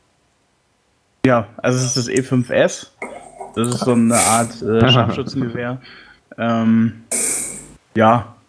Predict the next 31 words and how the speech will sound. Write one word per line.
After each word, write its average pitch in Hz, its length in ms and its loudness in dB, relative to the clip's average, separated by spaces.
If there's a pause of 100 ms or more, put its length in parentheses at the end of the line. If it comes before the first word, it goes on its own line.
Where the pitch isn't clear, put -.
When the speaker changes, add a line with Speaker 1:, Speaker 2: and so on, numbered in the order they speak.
Speaker 1:
also 127 260 0
ich 127 100 -6
denke, 160 360 2
da 147 160 4
es 139 220 -6
die 135 120 2
einzige 143 320 0
Möglichkeit 127 520 2
ist 131 140 -2
für 131 120 2
Druiden 123 320 2
aktuell 117 380 2
auf 117 160 0
Reichweite 120 340 0
vier 131 200 0
zu 139 120 -10
schießen, 131 480 0 (640)
ähm, 110 540 4 (240)
wird 110 260 -2
das 131 100 4
schon 131 200 4
eine 127 140 4
Waffe 135 220 2
sein, 123 220 4
die 127 60 4
man 117 200 2
häufiger 120 420 2
sieht, 117 220 -4
auch 107 240 -4
gerade 110 360 2
weil 110 260 2